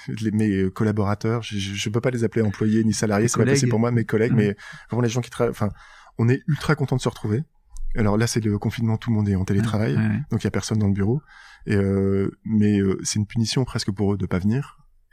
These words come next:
Speaker 1: Et, euh, donc du coup, on instaure un, un, un roulement parce qu'il y en a quand même qui doivent venir pour, euh, certaines, euh,
Speaker 2: Ouais,
Speaker 1: tâches.
Speaker 2: certaines
Speaker 1: Donc, euh,
Speaker 2: tâches, ouais, ouais, tu peux
Speaker 1: et, euh, et quand ils viennent, ils sont, <laughs> j'en ai un qui disait hier que s'il avait cru qu'il aurait, qu'il serait joyeux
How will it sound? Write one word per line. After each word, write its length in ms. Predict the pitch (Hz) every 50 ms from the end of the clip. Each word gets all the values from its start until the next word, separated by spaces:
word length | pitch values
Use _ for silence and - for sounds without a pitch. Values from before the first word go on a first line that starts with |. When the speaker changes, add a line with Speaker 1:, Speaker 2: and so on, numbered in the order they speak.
| -
Speaker 1:
Et, 140 | - 107 104 98
euh, 320 | 98 98 98 98 98 95
donc 120 | 98 104 98
du 80 | 98 95
coup, 120 | - 117 104
on 40 | 98
instaure 300 | 95 - - 107 95 104
un, 120 | 95 98 101
un, 160 | 101 95 -
un 100 | 113 104
roulement 320 | 98 104 104 104 110 110
parce 100 | - 170 -
qu'il 100 | 98 95
y 40 |
en 20 | 98
a 40 | 95
quand 100 | - 107
même 100 | 107 104
qui 120 | - 101
doivent 180 | 101 110 110 107 107
venir 340 | 107 107 107 110 113 107 -
pour, 220 | - 101 95 92
euh, 40 | 87
certaines, 420 | - - 90 - - 101 98 92 92
euh, 180 | 90 92 92
Speaker 2:
Ouais, 140 | 95 110 104
Speaker 1:
tâches. 240 | 104 - - - -
Speaker 2:
certaines 180 | - 101 104 104
Speaker 1:
Donc, 80 | - -
euh, 40 | 156
Speaker 2:
tâches, 100 | 143 151
ouais, 80 | 147
ouais, 140 | 139 139 131
tu 100 | 107 - - -
peux 440 | - 110 98 107 - - - - -
Speaker 1:
et, 80 | 113 110
euh, 320 | 107 107 101 101 98 - -
et 60 | - 104
quand 220 | - 101 - -
ils 20 |
viennent, 180 | 101 123 139 147
ils 60 | 123
sont, 500 | 104 - - 104 101 101 98 95 98 - - 87 - - -
<laughs> 240 | - - - -
j'en 120 | - 107 104
ai 40 | 107
un 60 | 113
qui 140 | - - 107
disait 260 | 107 101 101 104 98
hier 260 | 98 107 127 123 -
que 180 | - 104 95 - - - - - - - - - - _ _
s'il 300 | - - - 139 127 123
avait 260 | 117 110 117 107 - _ _ _ _ _
cru 360 | - - - - 165 156 143 139
qu'il 240 | - - 120 110 107
aurait, 240 | 101 101 104 101 -
qu'il 160 | - - 107
serait 180 | - - 113 107
joyeux 520 | 104 120 117 131 135 135 135 139 135 131